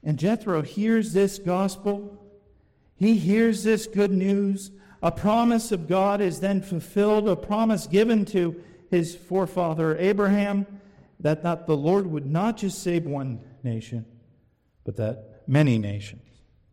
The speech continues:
And Jethro is overcome with joy. And Jethro, once an enemy of God, had now becomes a believer. <clears throat> The earlier trials and suffering for God's people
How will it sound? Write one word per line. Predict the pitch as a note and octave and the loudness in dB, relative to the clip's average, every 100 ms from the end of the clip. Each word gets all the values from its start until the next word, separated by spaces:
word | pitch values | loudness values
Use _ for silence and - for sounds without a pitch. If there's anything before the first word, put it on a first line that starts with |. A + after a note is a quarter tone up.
| _ - | _ -8
And | A#2 | -6
Jethro | G#2+ C3 C3 C#3 C3+ C3+ - - _ _ - | -2 -2 -2 -4 -6 -8 -16 -20 _ _ -6
is | A#2+ - | -6 0
overcome | C3+ C#3 D3 C3+ C3 A#2+ A#2+ | 0 2 0 -2 -2 -2 -2
with | A#2 A2+ | -6 -8
joy. | A2 G#2 G2+ - - _ _ _ _ _ _ _ _ _ _ _ _ _ _ _ | -10 -10 -10 -14 -20 _ _ _ _ _ _ _ _ _ _ _ _ _ _ _
And | - C3 | -2 2
Jethro, | C#3+ D#3+ D#3 C3+ B2 | 2 2 0 -2 -2
once | C3+ D#3+ D#3+ - - | 0 -2 -2 -6 -14
an | D3+ | -12
enemy | E3 F3 E3 C#3 | -8 -2 0 0
of | A#2 - | -2 -2
God, | A#2+ A#2 | 0 0
had | B2+ C3+ C#3 | 0 -2 0
now | D#3+ D#3+ | 0 0
becomes | D#3 E3 D#3+ D3 | -2 -2 -2 -2
a | |
believer. | C3+ D3+ D3+ G3 F#3 C3 G2 - - _ _ _ _ _ _ _ _ _ _ _ - | 0 2 4 4 2 -2 -6 -12 -20 _ _ _ _ _ _ _ _ _ _ _ -14
<clears throat> | E3+ A#2 - | -14 -12 -8
The | C3+ D#3+ | -4 -2
earlier | F3 G3 A#3+ A3 E3+ | 2 2 2 2 0
trials | - - F3 F3+ G#3 F#3 A#2+ - - - _ _ _ _ - | -4 -6 -2 0 0 -2 -4 -12 -20 -20 _ _ _ _ -2
and | D#3 | -2
suffering | - G3+ G#3+ F3 C3 A#2+ | 0 0 0 -4 -6 -4
for | D#3+ | -4
God's | D3 E3+ G3+ F3+ - | -2 -2 -2 -6 -8
people | D3 G3 G3+ B2 G2 - | -4 -4 -2 -8 -10 -20